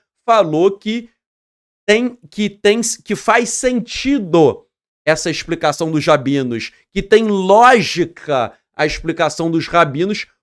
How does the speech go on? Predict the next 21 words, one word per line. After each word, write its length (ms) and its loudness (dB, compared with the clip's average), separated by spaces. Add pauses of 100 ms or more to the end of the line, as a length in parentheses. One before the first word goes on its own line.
porque 240 -4
a 80 0
pessoa 720 -2
era 240 2
de 140 -6
feitiçaria 680 0
e 100 4
falou 360 0
que 140 -4
era 180 2
isso 300 -6
que 80 -6
eles 180 -4
faziam 760 -2 (220)
para 280 0
gerar 600 -2
a 100 -2
legalidade 1000 0
no 160 -6
mundo 680 -4
espiritual. 1160 -6